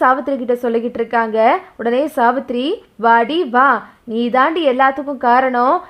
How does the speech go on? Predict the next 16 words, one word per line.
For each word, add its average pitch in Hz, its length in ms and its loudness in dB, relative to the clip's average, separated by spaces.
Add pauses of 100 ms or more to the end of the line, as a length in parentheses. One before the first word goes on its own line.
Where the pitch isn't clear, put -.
எங்க 233 280 0
அண்ணன் 247 320 0
அன்னைக்கே 233 400 -4
தாலி 269 320 2
கட்ட 254 240 -2
வச்சிருக்கோம், 233 540 -4 (260)
ஏதோ 226 360 0
உங்க 262 240 0
அப்பனும் 285 340 0
ஆத்தாலும் 247 420 0
ஏதோ 240 280 4
சதி 262 300 -2
பண்ணி 247 260 -4
இந்த 277 160 -4
கல்யாணத்தை 254 520 -2
நிப்பாட்டிட்டீங்க" 226 720 -4